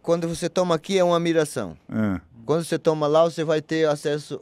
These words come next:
Speaker 1: a outros seres que são seres divinos, que, hum, eu não sei explicar, hum, né, pra, pra você, porque nós aqui, a gente tem o contato. Quando eu tomo nesse pão, eu vejo todos os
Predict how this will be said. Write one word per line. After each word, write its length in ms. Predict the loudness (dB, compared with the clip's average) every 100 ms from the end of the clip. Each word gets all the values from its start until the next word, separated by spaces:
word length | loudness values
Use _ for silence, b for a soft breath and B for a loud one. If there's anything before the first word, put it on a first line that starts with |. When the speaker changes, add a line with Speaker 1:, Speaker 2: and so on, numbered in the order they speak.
| -4
Speaker 1:
a 40 |
outros 420 | -2 0 -2 -10
seres 480 | -8 -6 -4 -8 -12
que 120 | -16
são 240 | -6 -6 -6
seres 720 | -4 -4 -4 -6 -12 -18 -20 -20 -20 _ _ _
divinos, 840 | -20 -8 -8 -6 -6 -6 -6 -10 -12
que, 220 | -10 -10 -8
hum, 640 | -8 -8 -8 -8 -10 -10 -10
eu 120 | -8
não 140 | -10
sei 440 | -6 -4 -2 -4 -8 b b b -10
explicar, 800 | -10 -8 -8 -4 -2 -2 -4 -10
hum, 420 | -10 -10 -14 -14
né, 220 | -16 -16 -20 _ _ _ -12
pra, 160 | -12 -12 -18 _
pra 160 | -12 -10
você, 260 | -10 -12 -12
porque 240 | -8 -6
nós 420 | -4 -2 -2 -2
aqui, 400 | -8 -8 -6 -6 -8 B B B B B _ _ _
a 120 | -6
gente 320 | -4 -6 -8 -4
tem 600 | -2 0 -2 -4 -6 -6
o 140 | -8
contato. 500 | -4 -4 -2 -2 -2
Quando 160 | -6 -6
eu 80 |
tomo 260 | -2 -4 -4
nesse 220 | -8 -6
pão, 160 | -2 0
eu 140 | 0
vejo 360 | -2 -4 -4 -8
todos 440 | -6 -6 -8 -10
os 260 | -10 -10